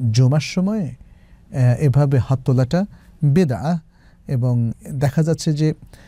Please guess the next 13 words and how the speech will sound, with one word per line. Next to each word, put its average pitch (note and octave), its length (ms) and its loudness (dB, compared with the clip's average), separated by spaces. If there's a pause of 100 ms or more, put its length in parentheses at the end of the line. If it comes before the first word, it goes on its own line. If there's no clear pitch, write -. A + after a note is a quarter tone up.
(240)
এ-, D3+ 140 -6
এই, F3 160 4
এই E3+ 200 2
মতটাই D3 380 0
যে C#3+ 100 -2
বেদাতের C3 480 0
পক্ষে - 560 -2
মালিকি C3+ 460 2
এবং C3 180 2
শাফিঈ B2+ 400 0
মাযহাবের A#2+ 460 2
ওলামায়ে B2 320 0
কেরাম D3 340 0